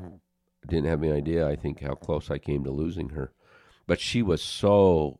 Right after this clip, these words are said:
sick, deliriously sick. Jesus Christ would have been,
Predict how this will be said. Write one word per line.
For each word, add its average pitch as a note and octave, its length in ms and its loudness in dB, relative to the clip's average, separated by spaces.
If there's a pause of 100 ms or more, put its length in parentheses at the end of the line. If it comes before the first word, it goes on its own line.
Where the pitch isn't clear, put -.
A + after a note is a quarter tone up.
sick, - 720 -2
deliriously D#2+ 800 -2
sick. - 420 -14 (1160)
Jesus D#3+ 460 -6
Christ A2+ 380 0
would F2 140 -2
have E2+ 140 0
been, F2 340 2